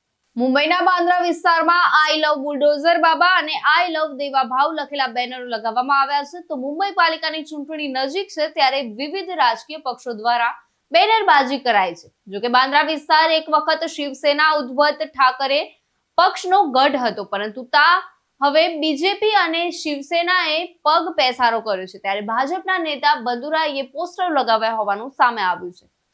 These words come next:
થાણીના કાલવા રેલવે સ્ટેશન પાસે એક મહિલા એમ એન એસ અધિકારીએ એક બિન મરાઠી મહિલાને થપ્પડ માર્યો હોવાનો વીડિયો સામે આવ્યો છે. મહારાષ્ટ્ર નવનિર્માણ સેના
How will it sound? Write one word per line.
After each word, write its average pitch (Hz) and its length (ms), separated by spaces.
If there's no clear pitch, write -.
થાણીના 339 460
કાલવા 359 340
રેલવે 330 260
સ્ટેશન 349 440
પાસે 302 500
એક 311 140
મહિલા 285 500
એમ 277 100
એન 294 120
એસ 339 180
અધિકારીએ 277 600
એક 359 360
બિન 359 360
મરાઠી 277 440
મહિલાને 262 480
થપ્પડ 320 460
માર્યો 247 320
હોવાનો 226 340
વીડિયો 311 340
સામે 214 280
આવ્યો 175 280
છે. - 200
મહારાષ્ટ્ર 220 600
નવનિર્માણ 311 600
સેના 302 440